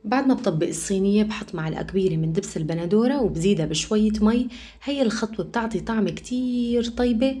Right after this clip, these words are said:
للكبابة، وبحطها فوق الكبابة، وبعدين بجيب قطع سمنة صغيرة كمان بحطها على الوش لأنه الكبابة ما لها مدهنة، وبرشلها شوية بهار كمان بيعطي نكهة أطيب. وبعدها بغطيهم بالصينية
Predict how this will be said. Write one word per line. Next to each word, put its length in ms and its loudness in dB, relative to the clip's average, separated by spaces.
للكبابة، 720 -4
وبحطها 420 -4
فوق 260 -2
الكبابة، 680 0
وبعدين 400 -4
بجيب 340 -6
قطع 240 -6
سمنة 360 -4
صغيرة 380 0
كمان 340 -4
بحطها 360 -8
على 160 -4
الوش 340 -2
لأنه 260 -2
الكبابة 500 -2
ما 160 6
لها 120 4
مدهنة، 400 -2
وبرشلها 580 0
شوية 400 0
بهار 500 0
كمان 380 -2
بيعطي 400 -6
نكهة 380 -2
أطيب. 340 -2
وبعدها 480 -2
بغطيهم 640 -2
بالصينية 680 2